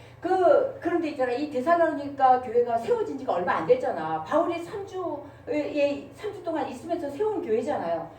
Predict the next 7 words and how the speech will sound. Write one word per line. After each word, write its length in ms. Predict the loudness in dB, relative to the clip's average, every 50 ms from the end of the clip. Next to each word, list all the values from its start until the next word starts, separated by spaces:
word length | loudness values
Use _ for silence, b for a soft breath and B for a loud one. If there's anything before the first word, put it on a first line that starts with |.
| B B B B B
그러니까 800 | B 2 2 2 2 2 2 4 4 4 4 4 2 0 -4 -8 -14 -18 -16
스스로 480 | 0 4 4 6 6 4 2 2 0
판단하고 880 | -2 -4 -6 -4 0 2 2 2 2 2 0 0 0 -2 -2 -2 -2 0
어떤 340 | 0 0 2 2 0 0 0
일들을 380 | -2 -2 -2 -2 -4 -6 -8 -8
대처하기가 580 | -6 -6 -4 0 0 0 0 -2 -4 -2 -2
어려웠어요. 1200 | 0 0 0 0 2 4 6 6 6 4 4 2 0 0 2 2 2 2 2 2 2 0 -2 -4